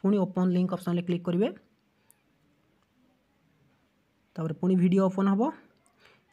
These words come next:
ଏଟାକୁ ମଧ୍ୟ ଆପଣ ଲାଇକ୍ କରିନେବେ। ଓକେ, ବ୍ୟାକ୍ କରିବେ।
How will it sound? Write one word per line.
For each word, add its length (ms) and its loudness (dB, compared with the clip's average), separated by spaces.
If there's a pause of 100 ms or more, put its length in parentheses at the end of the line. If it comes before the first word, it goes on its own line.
(160)
ଏଟାକୁ 180 -2
ମଧ୍ୟ 200 -2
ଆପଣ 260 -2
ଲାଇକ୍ 260 -2
କରିନେବେ। 320 -4 (420)
ଓକେ, 220 -2 (680)
ବ୍ୟାକ୍ 220 -6
କରିବେ। 260 -2